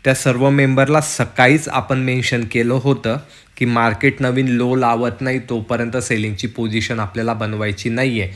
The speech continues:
पण मार्केट जसंही वर निघायला लागेल तर आपण इथे बाईंगची पोझिशन बनवू शकतो. आणि त्या दिवसाचे सर्व टार्गेटसुद्धा आपले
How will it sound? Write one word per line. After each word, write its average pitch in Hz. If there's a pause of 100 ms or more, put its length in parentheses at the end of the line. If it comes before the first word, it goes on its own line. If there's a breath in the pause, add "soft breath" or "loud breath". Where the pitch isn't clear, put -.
(280 loud breath)
पण 110
मार्केट 113
जसंही 123
वर 135
निघायला 117
लागेल 117
तर 120
आपण 117
इथे 120
बाईंगची 107
पोझिशन 113
बनवू 113
शकतो. 95 (300 loud breath)
आणि 110
त्या 123
दिवसाचे 123
सर्व 131
टार्गेटसुद्धा 110
आपले 110